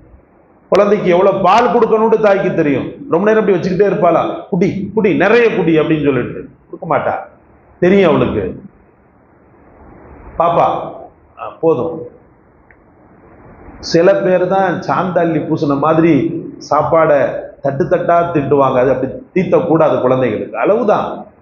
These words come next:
நிறைய குழந்தை பெருசாகும் அப்படின்னு சொல்லிட்டு.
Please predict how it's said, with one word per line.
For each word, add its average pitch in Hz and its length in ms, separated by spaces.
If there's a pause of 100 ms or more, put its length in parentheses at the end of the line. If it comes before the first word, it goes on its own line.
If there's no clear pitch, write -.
(1700)
நிறைய 160 380
குழந்தை 147 280
பெருசாகும் 139 680
அப்படின்னு 117 240
சொல்லிட்டு. 98 420